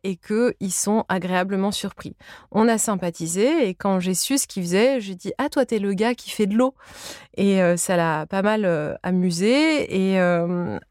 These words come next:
on a, on a discuté un peu de son engagement et j'ai vraiment eu envie de l'inviter, euh, dans Pleine Présence pour qu'il nous parle de ce sujet qui est un sujet majeur.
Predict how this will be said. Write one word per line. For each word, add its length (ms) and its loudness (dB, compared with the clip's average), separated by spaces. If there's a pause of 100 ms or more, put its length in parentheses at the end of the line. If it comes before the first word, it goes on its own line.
(120)
on 180 4
a, 300 0
on 120 0
a 60 4
discuté 560 0
un 140 2
peu 160 -6
de 60 -12
son 180 0
engagement 720 2
et 160 -2
j'ai 200 -2
vraiment 560 2
eu 120 0
envie 320 -2
de 240 -2 (420)
l'inviter, 800 0
euh, 120 0
dans 160 0
Pleine 260 -2
Présence 480 0
pour 180 -14
qu'il 220 -6
nous 100 0
parle 300 0
de 80 -4
ce 160 -8
sujet 440 -4
qui 160 -8
est 120 -4
un 80 0
sujet 480 -2
majeur. 800 0